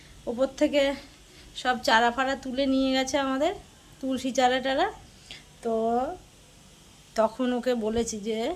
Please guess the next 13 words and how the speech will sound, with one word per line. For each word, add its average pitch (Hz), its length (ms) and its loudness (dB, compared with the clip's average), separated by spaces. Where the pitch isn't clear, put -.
ওই 240 160 -2
মেজমাদের 226 580 -2
ওইদিকে 233 360 -2
গেছে 220 400 0
বেয়ে 233 260 0
বেয়ে, 233 420 0
সেই 247 340 -4
শুনে 262 340 -2
আজকে 269 300 -4
গিয়ে 220 260 -2
যে 208 160 -4
নিয়ে 180 240 -8
এসছে। 190 360 -10